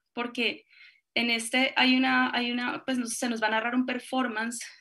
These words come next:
de unas vivencias que tuvo el autor, em, como en sus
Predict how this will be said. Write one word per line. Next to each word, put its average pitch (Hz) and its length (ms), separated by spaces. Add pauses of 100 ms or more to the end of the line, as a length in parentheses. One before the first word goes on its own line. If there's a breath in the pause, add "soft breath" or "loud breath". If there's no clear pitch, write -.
de 220 220
unas 208 200
vivencias 226 560
que 254 80
tuvo 214 220
el 208 100
autor, 202 560 (540 soft breath)
em, 220 480 (360)
como 214 180
en 202 60
sus - 300